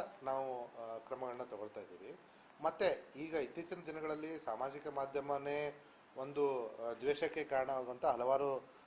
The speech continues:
ಘಟನೆಗಳು ನಡೆದಿರೋದು ನಿಮ್ಗೆಲ್ರಿಗೂ ಗೊತ್ತಿದೆ. ಹಾಗಾಗಿ ನಾವು ಪ್ರತಿಯೊಂದು ಪೊಲೀಸ್ ಠಾಣಾ ಮಟ್ಟದಲ್ಲೂ ಕೂಡ ಒಂದು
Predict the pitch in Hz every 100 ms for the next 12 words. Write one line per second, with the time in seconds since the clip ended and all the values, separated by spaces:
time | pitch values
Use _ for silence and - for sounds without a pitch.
0 | - - 135 147 139 151 131 131 135 151
1 | 139 120 113 127 139 113 - 101 90 -
2 | - - - - 143 165 180 185 175 185
3 | 175 175 175 123 - 160 175 170 135 151
4 | - 131 139 131 135 135 139 139 139 139
5 | 135 139 143 135